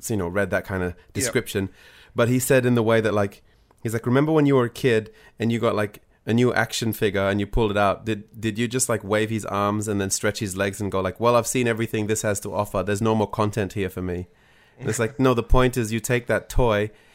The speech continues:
Speaker 1: and you go, like, have adventures with it, and you can kind of do anything you want with your friends. And, you know, like, I don't, I thought that was so cool, like, the way they said that. Like, you didn't just get toys when you were young and go, like, "Okay, so let's see, you can put the helmet on and off," and the gun goes, like, "Wee, wee, wee, wee, all right,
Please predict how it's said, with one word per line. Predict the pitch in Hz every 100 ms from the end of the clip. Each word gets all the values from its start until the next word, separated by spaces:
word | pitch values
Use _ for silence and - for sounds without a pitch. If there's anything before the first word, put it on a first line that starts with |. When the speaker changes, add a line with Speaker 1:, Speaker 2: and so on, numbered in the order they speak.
| _ -
Speaker 1:
and | 110 113
you | 110
go, | 120 117
like, | 107 104 - - _ _
have | 135 117
adventures | 107 123 143 135 107
with | 104
it, | 98
and | 113
you | 113
can | 120 107 104 - _
kind | - 120
of | 110
do | 113 113
anything | 123 127 123
you | 110
want | 107 127 127
with | 104 104
your | 101
friends. | - 98 95 92
And, | 92 90 _ _ _ _ -
you | 117
know, | 113
like, | 110 101 - _ _ _ _ _ _ -
I | 127
don't, | 143
I | 135
thought | 165 151
that |
was | 135 -
so | 156 135
cool, | 127 - 139 123
like, | 113 117
the |
way | 113 113
they | 110 104 -
said | - - 113
that. | 98 104
Like, | 101 101 - _ _ _ -
you | 120
didn't | 135
just | 127 110
get | 131 117
toys | - 120 127 117
when | 107
you |
were | 104
young | 101 98
and | 101
go, | 98
like, | 98 92 - - - -
"Okay, | 120 123 110
so | 113
let's | 107 110
see, | 113
you | 98
can | 101
put | -
the |
helmet | 98 139 147
on | 139
and | 131
off," | 127 127 - -
and | 98 95
the |
gun | 98 117 110
goes, | 104 98
like, | 95 -
"Wee, | 220
wee, | 233 220
wee, | 220 220
wee, | 214 220
all | 196 170 - 131
right, | 156